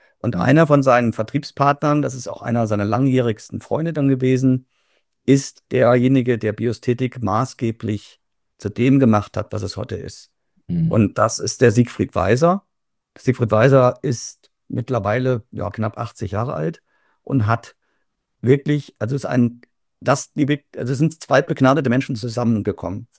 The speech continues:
Speaker 1: <clears throat> Einmal einer, der wissenschaftlich wirklich, äh, ge-, genial war und dann der andere, der kaufmännisch und unternehmerisch wirklich begnadet war.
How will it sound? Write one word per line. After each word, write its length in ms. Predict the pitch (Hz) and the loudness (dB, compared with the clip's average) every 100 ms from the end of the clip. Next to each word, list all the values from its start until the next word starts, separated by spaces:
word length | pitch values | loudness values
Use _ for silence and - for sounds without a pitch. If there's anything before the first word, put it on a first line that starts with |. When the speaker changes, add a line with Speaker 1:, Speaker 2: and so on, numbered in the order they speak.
| - | -16
Speaker 1:
<clears throat> 360 | - - 214 | -16 -12 -8
Einmal 280 | 131 139 165 | -2 2 4
einer, 360 | 156 156 156 156 _ _ _ _ _ _ _ _ _ _ - | 4 0 0 -4 _ _ _ _ _ _ _ _ _ _ -4
der 320 | 110 107 104 _ _ _ _ - | -2 0 -2 _ _ _ _ -10
wissenschaftlich 920 | 107 127 208 156 160 - 151 151 - _ _ _ _ _ _ _ _ | -2 0 0 0 -4 -4 -8 -8 -12 _ _ _ _ _ _ _ _
wirklich, 420 | - 139 139 - _ _ _ _ _ _ _ _ _ - | -4 -4 -4 -10 _ _ _ _ _ _ _ _ _ -2
äh, 340 | 120 123 127 | 2 2 0
ge-, 200 | 120 160 | -2 -6
genial 540 | 160 135 139 131 180 | 0 2 4 2 2
war 280 | 151 156 175 | 2 0 2
und 180 | 143 131 | 2 4
dann 140 | 135 | 4
der 120 | 120 113 | 2 0
andere, 380 | 120 151 147 | 0 0 -2
der 320 | 135 127 120 120 _ _ _ | 0 0 0 -4 _ _ _
kaufmännisch 640 | - 135 139 147 139 131 | -4 -2 -2 -2 -2 -2
und 280 | - 117 110 _ _ _ | -2 -4 -4 _ _ _
unternehmerisch 760 | - 120 117 139 147 101 104 - | -4 0 2 2 0 -2 -8 -8
wirklich 460 | 123 110 110 - _ _ _ - | -10 -6 -8 -8 _ _ _ -8
begnadet 560 | 117 117 113 101 - | -4 -2 -2 -6 -10
war. 200 | - - | -16 -20